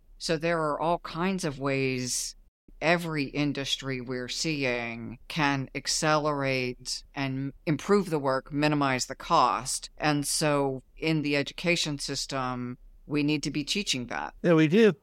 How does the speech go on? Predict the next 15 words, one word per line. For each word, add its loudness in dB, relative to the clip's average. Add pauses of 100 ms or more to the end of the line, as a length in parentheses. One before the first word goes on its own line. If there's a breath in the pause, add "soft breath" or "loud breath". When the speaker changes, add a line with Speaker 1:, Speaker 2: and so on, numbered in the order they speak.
Speaker 2:
And 2
again, 4
it's, -2
it's -4
another 4
change, 4
but 0
we 2
haven't 2 (200)
quite 6
gotten 2
there. 0
And 2
I 4
think 2